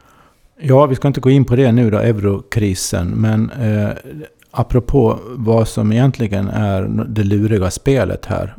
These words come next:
bakom kulisserna. Jag har inte stött på någon bättre bok än den, den som skrevs alltså av den här tidigare, eh, grekiska finansministern som var en e-, etablerad forskningsekonom, är fortfarande. Boken heter Adults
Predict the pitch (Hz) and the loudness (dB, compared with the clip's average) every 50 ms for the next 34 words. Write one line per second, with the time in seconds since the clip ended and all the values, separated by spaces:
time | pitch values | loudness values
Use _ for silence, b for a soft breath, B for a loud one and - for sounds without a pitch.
0 | 254 220 143 135 131 117 107 104 98 - 104 98 - - 110 110 127 120 - - | -16 -14 -14 -12 -8 -4 -2 -2 -2 -2 -4 -4 -4 -2 0 0 0 0 -2 -6
1 | - - 87 98 110 113 110 107 107 110 113 - 107 - 110 101 - - 107 98 | -8 -6 -4 -2 0 0 2 2 2 0 0 -2 -2 -2 -4 -4 -2 -2 -2 0
2 | 95 101 95 87 98 95 - - 98 90 - 101 104 - - - 95 92 87 95 | 0 -2 -2 -2 -4 -4 -6 -6 -8 -8 -6 -8 -8 -8 -8 -6 -6 -4 -4 -6
3 | 92 - - 98 104 95 90 - - 92 - - - 101 95 95 95 - 95 92 | -6 -6 -6 -6 -6 -6 -6 -8 -8 -10 -10 -6 -6 -4 -4 -6 -6 -8 -10 -10
4 | - - - - 95 95 95 98 104 95 92 87 - - 95 101 101 95 98 98 | -10 -10 -10 -10 -8 -6 -6 -6 -6 -6 -8 -8 -8 -8 -8 -8 -8 -8 -8 -10
5 | - - - - _ _ _ - 117 101 95 98 - - - - - - - 135 | -10 -12 -14 -18 _ _ _ -14 -12 -10 -10 -10 -12 -14 -16 -14 -14 -14 -14 -14
6 | 131 120 131 135 - - 101 101 101 - - - - 98 - 110 107 110 - - | -14 -16 -16 -14 -12 -8 -6 -6 -6 -8 -10 -12 -12 -10 -6 -4 -4 -4 -2 -2
7 | 113 101 90 - - - 98 - 110 104 101 - 101 101 104 98 92 92 - - | -2 -2 -4 -4 -6 -8 -8 -6 -6 -8 -8 -6 -6 -6 -4 -4 -6 -6 -4 -4
8 | 98 92 - - 101 - - - 107 98 - 101 95 117 123 110 95 95 - 113 | -4 -4 -4 -6 -8 -8 -6 -8 -8 -6 -6 -4 -4 -2 -2 -2 -2 -4 -6 -8
9 | 110 - - 113 - - - - - 123 - - 117 120 127 123 113 113 - B | -8 -6 -6 -6 -6 -8 -12 -20 -18 -16 -8 -4 -2 0 0 0 -2 -4 -8 B
10 | B B B B B B B B B B - 107 101 - 110 101 - 110 104 110 | B B B B B B B B B B -2 -2 -2 -2 -6 -8 -6 -6 -6 -4
11 | 110 107 107 - - B B B B B B B B - 127 120 - 117 120 131 | -4 -6 -6 -10 -14 B B B B B B B B -2 -2 2 2 2 4 4
12 | 120 113 - - 107 101 95 - - - 120 120 104 131 135 131 101 85 - - | 2 0 0 -2 0 0 0 -2 -4 -2 -2 0 2 2 2 2 0 -2 -4 -8
13 | - - - - - | -8 -6 -6 -8 -10